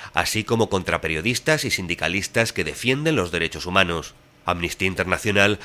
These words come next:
también ha observado cómo se utilizan los sistemas judiciales para reprimir a quienes defienden los derechos humanos e impedir su trabajo. La organización insta a los gobiernos de toda la región a hacer frente al desafío y cumplir con su obligación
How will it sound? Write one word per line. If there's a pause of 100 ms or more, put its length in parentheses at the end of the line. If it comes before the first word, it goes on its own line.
(140)
también
ha
observado
cómo
se
utilizan
los
sistemas
judiciales (240)
para
reprimir
a
quienes
defienden
los
derechos
humanos (160)
e
impedir
su
trabajo. (300)
La
organización (160)
insta
a
los
gobiernos
de
toda
la
región (220)
a
hacer
frente
al
desafío (200)
y
cumplir
con
su
obligación